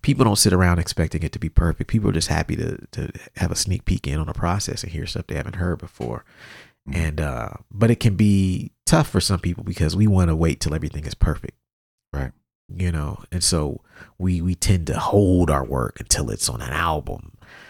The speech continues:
Speaker 2: Mm-hmm.
Speaker 1: And I think even me and Logic talked about it, like, we didn't have no quick and dirty content.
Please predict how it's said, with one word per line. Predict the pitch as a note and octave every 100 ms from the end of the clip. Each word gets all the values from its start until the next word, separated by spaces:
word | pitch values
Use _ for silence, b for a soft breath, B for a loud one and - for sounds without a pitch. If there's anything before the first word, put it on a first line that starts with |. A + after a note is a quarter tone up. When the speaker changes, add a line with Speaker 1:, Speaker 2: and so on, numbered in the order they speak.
| B D#2
Speaker 2:
Mm-hmm. |
Speaker 1:
And | E2 C#2+ C#2 - -
I | F#2
think | - F#2+ - - - -
even | B2 G#2+ G2+
me | G2+
and | F#2+ F2+
Logic | G2+ A2+
talked | - E2
about | D#2 D#2
it, | D2
like, | D2
we | D#2+ G#2+
didn't | G2+ F2+
have | - G#2+ A2+ G2
no | F#2 E2+ D#2+ -
quick | - -
and | F2
dirty | F2+ D#2
content. | - G#2+ G2+ - D2